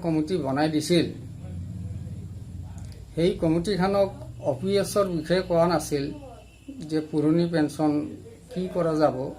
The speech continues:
সেই বিষয়ে কোৱা নাছিল। তেখেতক কৈছিল যে এন পি এছ, নতুন পেঞ্চন ব্যৱস্থাটো কেনেকৈ অলপ উন্নত কৰা যায়, সাল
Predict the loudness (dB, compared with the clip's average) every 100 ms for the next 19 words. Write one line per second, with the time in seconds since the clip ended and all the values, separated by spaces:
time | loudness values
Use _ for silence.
0 | -16 -20 -20 -20 -20 -18 0 2 2 0
1 | 2 2 4 4 4 2 0 0 0 -6
2 | -14 -18 -14 -2 0 2 2 0 2 -2
3 | 0 -2 0 2 2 0 -6 -20 -20 -20
4 | -20 -6 2 4 4 6 6 6 2 -10
5 | -14 -16 -18 -14 -10 -6 -6 -4 2 6
6 | 6 4 -2 -18 -20 -20 -20 -20 -20 -16
7 | -16 -2 2 2 2 2 4 4 2 6
8 | 6 6 0 -2 -10 -18 -20 -20 -20 -20
9 | -20 -20 -20 -8 2 2 4 6 6 6
10 | 6 4 4 4 4 4 4 4 2 -4
11 | -10 -18 -20 -20 -20 -20 -20 -20 -20 -20
12 | -20 -20 -20 -20 -20 -20 -10 -10 4 6